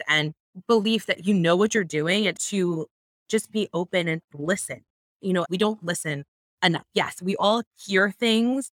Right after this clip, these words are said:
that are happening around us, but the actual skill of opening the ears, putting down the phone, and actually listening is something that we all can work on, and really in this kind of industry becomes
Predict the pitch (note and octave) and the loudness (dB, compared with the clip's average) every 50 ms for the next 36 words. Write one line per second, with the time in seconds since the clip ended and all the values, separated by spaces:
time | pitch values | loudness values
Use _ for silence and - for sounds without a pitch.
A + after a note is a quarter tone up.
0 | _ _ _ _ G3 F#3 F3+ E3+ D#3+ - - E3 E3 E3 - F#3 F#3 F3+ F3+ F3 | _ _ _ _ 2 4 4 4 2 2 2 2 2 2 2 -2 0 2 2 2
1 | D3+ C#3+ C#3 C3 C#3+ E3 G3 B3 B3+ C#4 D#4+ F4+ F4 - - - - - - _ | 2 0 0 0 -2 -2 0 2 2 2 2 2 0 -2 -6 -10 -18 -20 -6 _
2 | G#3+ G3 - A3 - _ C#3+ D#3+ D#3+ - - - B3+ C4 C4+ - - - - - | -6 -4 -4 -8 -6 _ 0 0 0 0 -4 -2 -2 -2 0 -2 -4 -6 -2 2
3 | E3+ D#3+ E3 F3 - E3 E3 - _ _ - E3+ E3 F#3 G#3 G#3+ A3+ A3+ A3 A3+ | 2 4 2 2 0 -4 -6 -6 _ _ -4 -4 -2 -2 0 0 2 2 2 0
4 | A3 E3 D#3+ D#3+ D#3+ E3 E3+ E3+ F3+ - _ _ F3+ E3 F3+ G#3 A3 G3+ G#3 G3+ | 0 -2 0 0 2 2 2 0 -2 -6 _ _ -6 -4 -2 0 0 2 2 2
5 | G#3 A3 G#3+ G#3+ - - D#3+ D#3+ E3 E3 E3+ F3 D#3+ D#3 - C#3 C#3+ D#3+ - - | 4 2 0 0 0 2 2 4 4 4 2 0 -2 -4 -4 -4 -4 -4 -4 -6
6 | - E3+ E3 D#3+ - _ - C#3+ - - A3+ A3 C4+ C#4+ D#4 F4 F#4 F#4+ - - | -6 -6 -6 -6 -10 _ -12 -12 -6 -4 -2 0 0 2 2 0 -2 -4 -6 -12
7 | _ _ _ _ - A3+ - A3+ A3 A3 A3+ A#3+ B3 A#3+ A3 G3+ G3 F#3+ - - | _ _ _ _ -2 0 0 2 2 2 2 2 2 2 2 2 2 0 0 -4
8 | _ _ - G3+ A3 - - D#3 D3 C#3+ D#3 - - A#3 A3+ A3 A3 A3+ A3+ - | _ _ -2 -2 -2 0 2 0 0 0 0 -2 0 2 2 4 4 2 0 0
9 | C4 C4 C4+ C#4+ D4 D#4 E4 - _ _ - - _ - A3 G#3+ A3 G#3+ G#3 F3+ | 0 2 2 4 2 2 0 -4 _ _ -20 -20 _ 0 2 2 2 0 -2 -4
10 | F3+ A3+ A#3+ B3 B3+ B3 B3 - G#3+ F#3+ F#3+ G3 G3 - - G#3 F#3+ E3+ D3 D3+ | -2 -2 -2 0 0 -2 -2 -2 -2 0 0 0 -2 -2 -4 -4 -4 -4 -2 -2
11 | D#3 D#3 F3 F3+ - - G#3+ G3+ F3 F3 - - F3 E3 D#3 D#3+ - | -2 -2 -2 -2 -2 0 -2 0 0 -4 -6 -4 -4 -2 -2 -4 -8